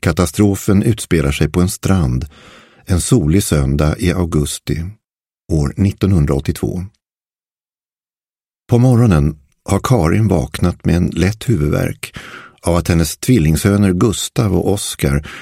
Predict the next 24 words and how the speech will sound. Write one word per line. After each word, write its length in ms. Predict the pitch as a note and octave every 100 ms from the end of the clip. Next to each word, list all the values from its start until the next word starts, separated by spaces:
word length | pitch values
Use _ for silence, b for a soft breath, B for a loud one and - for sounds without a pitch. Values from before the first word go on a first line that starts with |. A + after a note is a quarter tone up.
| B
grälat 600 | - G#2 F#2+ C#2+ E2 -
om 100 | F2+
något 260 | E2 - -
föremål 640 | - F2 D2 E2 G2 F2
som 240 | - E2 C#2+
just 300 | G#2 - -
nu 220 | D#2+ E2+
är 40 |
laddat 420 | F#2 E2 C2+ D2+
för 120 | - E2+
bägge 280 | G2+ C#2+
fyraåringarna. 840 | D2+ - C#2+ B1+ A#1+ B1 A1 - F#2 B B B B B B B B
Hennes 240 | B D#2+ D2+
man 320 | E2 D#2 D#2+
Tommy 380 | E2+ D#2+ E2 F2+
har 160 | F#2
inte 200 | E2+ D#2
vaknat 420 | D#2+ F2 - C#2+ D2
av 80 |
deras 280 | C#2+ D#2 D2+
röster. 460 | G2 D2+ - D#2 F2 - _ _ _ _ - B B B B B B B
Istället 560 | - - G#2 A2 A2 - _
har 160 | G2 G#2
en 180 | G2